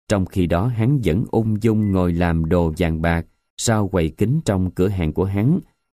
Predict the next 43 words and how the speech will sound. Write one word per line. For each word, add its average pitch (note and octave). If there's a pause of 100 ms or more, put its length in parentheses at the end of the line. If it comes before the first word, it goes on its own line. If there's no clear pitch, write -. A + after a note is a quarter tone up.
(140)
với A#2
cái -
ống B2
kính D#3+
phóng D3
đại D#2
lúc C3+
nào E2+
cũng G2+
được -
gắn D3
chặt -
vào F2+
một E2
con F#2
mắt. B2+ (1500)
Ý D3
nghĩ G2+
tiếc C#3+
nuối B2+
đó B2+
làm F#2
tôi G2
đâm F#2
bực, E2+ (280)
thậm F2+
chí B2+
lúc D#3
leo G#2
lên G2
xe G2+
điện E2+
tôi F#2+
thoáng C3
nghĩ F#2+ (300)
là F#2
sẽ F#2
không A#2
đưa G#2
cho F#2+
hắn A#2
cắt E3
nào. E2